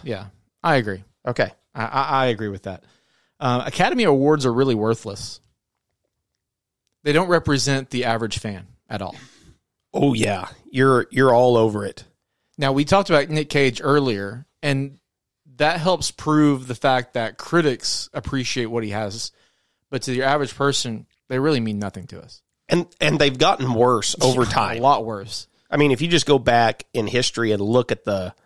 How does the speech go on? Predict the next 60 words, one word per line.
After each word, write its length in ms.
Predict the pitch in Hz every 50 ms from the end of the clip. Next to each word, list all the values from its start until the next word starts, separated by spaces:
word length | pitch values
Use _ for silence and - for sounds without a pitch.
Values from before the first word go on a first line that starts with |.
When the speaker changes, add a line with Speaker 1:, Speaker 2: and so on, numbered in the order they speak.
| _ _ _ _
Speaker 2:
Best 220 | - 117 110 -
Picture 200 | - 127 - -
of 80 | 110 95
the 80 | 90 95
Year, 180 | 107 131 139 113
for 120 | - 110
example, 580 | 92 101 104 107 95 92 - - 98 101 104 _ _ _ _ _ _ _
Speaker 1:
Yeah. 200 | 113 98 85 -
Speaker 2:
you'll 160 | _ 131 156 165
see 220 | - - 180 202
some 160 | - 135 113
really 160 | 131 147 147
good 320 | 123 127 135 123 110 - _
Best 180 | - 120 120 120
Speaker 1:
Mm-hmm. 40 | 117
Speaker 2:
Pictures 300 | 147 139 135 131 117 104
of 40 |
the 80 | 98 104
Years, 260 | 110 131 139 117 101
and 80 | 107 107
they've 200 | 104 101 101 98
just 260 | 98 113 107 - _
continued 520 | - 117 98 92 - 120 113 113 101 95
to 80 | 95 98
trend 440 | - - - 110 107 101 92 90 90
the 120 | 92 98 104
opposite 320 | 107 104 120 - - -
direction. 400 | - 101 101 107 104 - - 95
It's 100 | 92 -
out 140 | 107 107 95
of 100 | 92 -
touch. 460 | - - 113 101 - - - - - _ -
Speaker 1:
Yeah. 220 | 117 98 87 80 _ _
Speaker 2:
Like, 160 | - 123 123 123
if 120 | 113 -
you 100 | 165 175
go 180 | 160 160 151 143
to, 380 | 131 120 113 107 98 92 - _ _ _ _ _ _ _ _ _ _ _ _ _
uh, 280 | - 104 101 95 92 -
Rotten 320 | - 117 127 135 - - 117
Tomatoes, 640 | - 120 110 113 120 107 101 92 92 90 - - - _ _ _ _ _ _ _ _
a 60 | 110
lot 200 | 107 110 131 151
of 80 | 151 117
times 300 | 131 120 113 113 117 110
you'll 80 | 120
see 220 | 113 - - 135 120
things 260 | - 117 113 110 -
way 140 | 113 113 110
out 80 | 104
of 80 | 98 92
balance 280 | 101 104 104 101 92 -
where 80 | 85 -
critics 340 | - - 135 120 101 -
hated 260 | - 117 117 113 113 107
it 160 | 107 - -
and 80 | -
fans 320 | - - 110 104 101 98 98
loved 220 | 101 98 90 -
it. 120 | - -